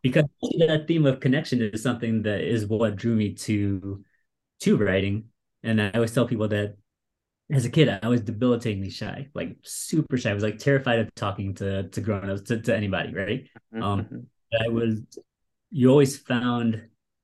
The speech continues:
Speaker 1: um, safety in a book. You could always, I could always connect with myself by reading a book, right? And, like, you connect with the characters in there. So what I tell kids when I talk to them is, like, as a young, as a reader,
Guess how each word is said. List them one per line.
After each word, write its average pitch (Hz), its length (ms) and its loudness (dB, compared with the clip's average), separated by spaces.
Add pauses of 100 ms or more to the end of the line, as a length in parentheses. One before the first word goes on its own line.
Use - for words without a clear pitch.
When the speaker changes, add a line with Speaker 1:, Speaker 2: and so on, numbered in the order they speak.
(360)
Speaker 1:
um, 95 480 -4 (640)
safety 110 640 -2
in 110 320 -4
a 98 100 0
book. 98 380 -6
You 113 80 -2
could 127 120 0
always, 120 340 4
I 117 100 0
could 131 120 0
always 123 160 2
connect 110 420 -6 (460)
with 113 140 2
myself 110 720 0
by 104 200 0
reading 98 260 0
a 90 40 -4
book, 92 300 -12 (120)
right? 98 160 0
And, 95 80 -2
like, 98 120 -2
you 98 80 -4
connect 104 280 -2
with 101 80 -8
the 104 60 -8
characters 101 420 -2
in 95 80 -2
there. 98 260 -2 (300)
So 104 440 -2 (800)
what 113 120 2
I 107 40 2
tell 175 320 0
kids 107 340 -4
when 104 100 -2
I 101 40 -2
talk 113 200 -2
to 110 60 -6
them 104 80 -2
is, 98 80 -6
like, 101 200 -2 (340)
as 120 140 -2
a 107 60 0
young, 117 280 2
as 120 140 0
a 107 60 0
reader, 107 520 0